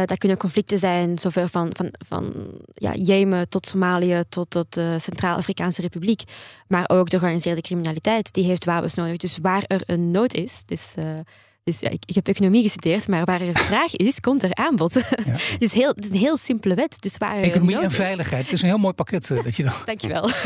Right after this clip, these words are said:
Speaker 2: Ja.
Speaker 1: <laughs> Maar ja, waar er een vraag is, komt er een aanbod. Dus waar men gewoon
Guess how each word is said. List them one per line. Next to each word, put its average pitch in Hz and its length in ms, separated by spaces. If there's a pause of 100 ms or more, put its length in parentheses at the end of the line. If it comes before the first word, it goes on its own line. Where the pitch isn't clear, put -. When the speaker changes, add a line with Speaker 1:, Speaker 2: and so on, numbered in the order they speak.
(280)
Speaker 2:
Ja. 151 220
Speaker 1:
<laughs> - 100
Maar 214 80
ja, 285 180
waar 247 240
er 214 140
een 196 160
vraag 240 300
is, - 300
komt 294 240
er 175 260
een 165 220
aanbod. 196 460
Dus 202 280
waar 175 300
men 170 320
gewoon 175 220